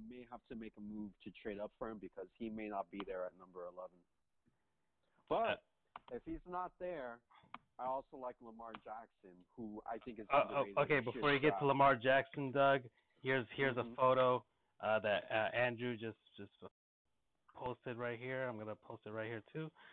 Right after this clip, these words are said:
Speaker 2: And there, there it is. That's not Jay Cutler. That's not Jay Cutler, all right? Just, just letting you know, it's not Jay Cutler.
Speaker 1: <laughs>
Speaker 2: Okay?
Speaker 1: Yeah, nope,
Speaker 2: That, that's
Speaker 1: definitely not Jay Cutler.
Speaker 2: that's the
Speaker 1: That,
Speaker 2: dream right
Speaker 1: that is,
Speaker 2: there.
Speaker 1: that's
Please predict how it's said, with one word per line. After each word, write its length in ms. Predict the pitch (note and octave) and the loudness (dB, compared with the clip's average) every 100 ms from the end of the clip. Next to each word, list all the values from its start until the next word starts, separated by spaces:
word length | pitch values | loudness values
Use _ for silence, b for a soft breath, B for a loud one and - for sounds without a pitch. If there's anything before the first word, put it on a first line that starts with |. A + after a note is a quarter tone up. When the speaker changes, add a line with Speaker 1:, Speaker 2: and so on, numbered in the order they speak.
| B B | B B
Speaker 2:
And 120 | G2 A2 | -4 -2
there, 160 | G#2+ | 0
there 240 | A2+ B2+ A2+ | 2 4 4
it 60 | G#2+ | 4
is. 40 | |
That's 220 | C#3 C#3+ | 2 6
not 180 | F#3 F3 | 6 6
Jay 160 | F#3 E3+ | 4 6
Cutler. 400 | G3 D3 A#2+ A#2 _ _ | 6 6 4 -2 _ _
That's 160 | A2+ - | -8 2
not 160 | D#3 D#3 | 2 4
Jay 140 | D#3+ | 2
Cutler, 340 | E3 D3 G#2 | 4 2 2
all 60 | G#2+ | 0
right? 240 | C3 D#3+ - b b _ _ - | 0 0 -4 b b _ _ -18
Just, 120 | G2 - | -12 -8
just 140 | A#2+ | 0
letting 240 | C3+ D#3 F3 | 4 6 8
you 100 | G3 | 10
know, 160 | F3 | 10
it's 120 | - | 8
not 160 | D#3+ D#3 | 6 4
Jay 160 | E3+ F3+ - | 4 2 6
Cutler. 420 | F#3 F#3 C3+ G3 - | 6 4 0 -2 -4
Speaker 1:
<laughs> 60 | _ _ _ _ _ _ _ b b b - | _ _ _ _ _ _ _ b b b -8
Speaker 2:
Okay? 380 | A2+ B2+ C#3+ C#3+ | -2 0 0 -2
Speaker 1:
Yeah, 160 | - A2+ | -10 -10
nope, 180 | C#3+ _ - | -10 _ -6
Speaker 2:
That, 180 | A2+ | -4
that's 140 | A#2 B2 | 0 -2
Speaker 1:
definitely 160 | D3 | -4
not 160 | B2+ A2+ | -12 -10
Jay 160 | B2+ A2+ | -10 -10
Cutler. 280 | - A2 G2 A#2+ | -8 -10 -4 -2
Speaker 2:
that's 140 | B2+ | -2
the 80 | D3+ | -2
Speaker 1:
That, 60 | B2+ | 0
Speaker 2:
dream 240 | D3 C#3+ | 2 2
right 140 | C3 A#2+ | 2 0
Speaker 1:
that 40 | |
is, 120 | C#3 | 0
Speaker 2:
there. 200 | A2+ A2 - _ _ _ _ _ | -2 -2 -6 _ _ _ _ _
Speaker 1:
that's 160 | B2 | -14